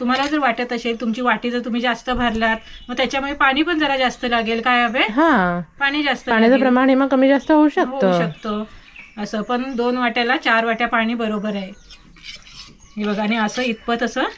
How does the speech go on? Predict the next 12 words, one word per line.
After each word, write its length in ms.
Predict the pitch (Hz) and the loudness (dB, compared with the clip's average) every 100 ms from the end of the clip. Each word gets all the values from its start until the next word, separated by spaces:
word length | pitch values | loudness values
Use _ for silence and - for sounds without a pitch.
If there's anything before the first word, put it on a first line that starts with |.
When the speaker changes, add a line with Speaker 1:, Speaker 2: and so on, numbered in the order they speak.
| - - - _ | -16 -20 -20 _
Speaker 1:
पीठ 120 | 240 226 | -10 -8
ठेवायचं 400 | 254 214 202 196 | -4 -2 -2 -4
आपल्याला. 320 | 196 175 180 185 | -6 -6 -6 -8
हे 100 | 190 | -10
बघा, 240 | 165 160 165 | -14 -18 -14
आणखीन 320 | 226 226 302 | -10 -6 -4
एक 180 | 311 262 | -4 -4
तुम्हाला 280 | 262 233 233 | -4 -4 -4
सांगते, 360 | 233 226 214 277 | -4 -4 -2 -2
तवा 200 | 277 220 240 | -2 -2 -2
ठेवलाय 380 | 240 220 240 | -2 -2 -4
तापत. 420 | 247 226 196 233 | -2 -4 -4 -4